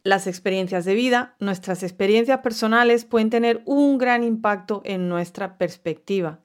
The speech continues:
Si tenemos experiencias positivas en algo, nos van a llevar a ser optimistas,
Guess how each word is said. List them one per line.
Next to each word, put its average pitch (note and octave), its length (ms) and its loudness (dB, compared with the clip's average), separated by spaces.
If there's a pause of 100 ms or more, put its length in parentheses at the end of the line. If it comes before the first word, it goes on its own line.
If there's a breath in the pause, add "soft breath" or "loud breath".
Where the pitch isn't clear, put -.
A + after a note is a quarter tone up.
(280)
Si B3+ 140 -2
tenemos A3 420 0
experiencias A#3 840 0
positivas G#3 680 0
en B3+ 140 0
algo, C#4+ 320 2
nos F#3 220 -4
van F#3+ 140 2
a G3+ 80 0
llevar A3 260 2
a A3+ 100 2
ser B3+ 460 0
optimistas, C4 880 0